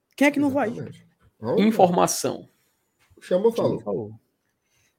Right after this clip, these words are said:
Speaker 3: De acordo com o nosso querido Ricardo Tavares, repassando a informação de Farid Germano Filho, isso não é piada, é verdade. O rival tá acertando justamente com o Alisson,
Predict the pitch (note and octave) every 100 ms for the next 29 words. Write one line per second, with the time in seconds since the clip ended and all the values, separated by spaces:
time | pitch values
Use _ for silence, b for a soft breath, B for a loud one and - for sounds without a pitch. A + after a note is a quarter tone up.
0 | _ C#3 C#3 - F#3 G#3 G#3 F3 F3 E3
1 | D#3 - D#3+ E3 D#3+ C#3+ - F3 F3+ F3+
2 | C3+ B2+ E3 D3+ - - - - C#3 D3
3 | C#3+ - D3+ D3 D3 C#3+ C3+ - C#3 B2+
4 | - - D#3+ C#3+ G3 A3 F3+ E3+ E3+ D3+
5 | - D#3+ F3 F#3 F#3 C#3+ - D3 F#3 D3+
6 | B2 D3+ E3 _ B2+ A#2 A#2 - _ _
7 | _ _ _ _ _ E3 F3+ G#3+ F#3 G#3
8 | C4 G#3 G3 F#3+ F#3 F3 D#3 - - E3+
9 | - F#3+ F#3 G#3 G#3+ D#4+ D#4 D4+ - E4
10 | E4+ A3+ D4 - C3